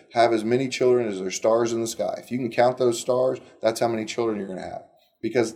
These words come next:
he was seventy-five years old. Him and, and Sarah both were very old. People don't typically have babies, uh, when women especially when they're seventy-five years old. So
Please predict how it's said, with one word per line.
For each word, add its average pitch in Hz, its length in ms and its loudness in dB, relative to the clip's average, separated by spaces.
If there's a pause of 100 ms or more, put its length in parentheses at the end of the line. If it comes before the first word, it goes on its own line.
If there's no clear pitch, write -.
(120)
he 151 140 -4
was - 320 -6
seventy-five 160 500 -2
years 127 200 -2
old. 113 240 0
Him 123 140 -4
and, 113 140 -6
and 104 280 -10
Sarah 110 280 0
both 104 220 0
were 101 100 -6
very 113 300 0
old. 95 240 -6 (180)
People 113 180 -2
don't 98 180 0
typically 95 360 -4
have 90 200 -2
babies, 95 380 -4 (340)
uh, 87 120 -4
when 95 260 -6
women 95 340 -6 (220)
especially 98 420 -4
when 92 160 -6
they're 85 80 -8
seventy-five 92 440 -6
years 87 120 -14
old. - 200 -14
So 107 320 2